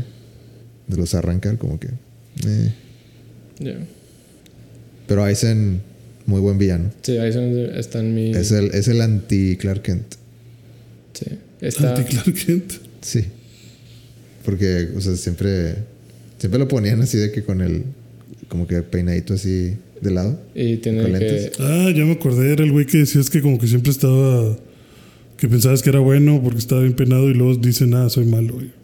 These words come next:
Speaker 2: Y se peina.
Speaker 3: Como que nomás se peina para adelante, ¿no?
Speaker 1: No, se peina para hacia, hacia atrás.
Speaker 3: Ah, sí, se, se acomoda el mechoncito.
Speaker 1: Ajá.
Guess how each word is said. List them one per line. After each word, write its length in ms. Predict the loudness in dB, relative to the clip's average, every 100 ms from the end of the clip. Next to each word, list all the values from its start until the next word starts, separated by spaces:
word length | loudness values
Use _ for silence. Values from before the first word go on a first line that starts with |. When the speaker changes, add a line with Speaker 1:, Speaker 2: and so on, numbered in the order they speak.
| -20 -20 -12
Speaker 2:
Y 60 | -6
se 100 | -4
peina. 220 | -4 0
Speaker 3:
Como 220 | 2 2
que 120 | 2 2
nomás 240 | 2 2
se 80 | 2
peina 240 | 2 2 2
para 100 | 2
adelante, 300 | 2 0 0
¿no? 180 | 0 -2 -10 -20 -20 -14 -4
Speaker 1:
No, 180 | -2 -2
se 80 | -2
peina 260 | -2 -2
para 140 | -2 -4
hacia, 160 | -4
hacia 260 | -4 -6 -8
atrás. 400 | -8 -10 -10 -16 -20 -20 -20 -20 -8 0
Speaker 3:
Ah, 120 | 2
sí, 140 | 2
se, 120 | 2 0 0 0
se 100 | -2
acomoda 440 | 0 2 2 2 2
el 200 | 0 -4 -2
mechoncito. 600 | -2 0 -2 -2 -4 -4
Speaker 1:
Ajá. 340 | -4 -2 -2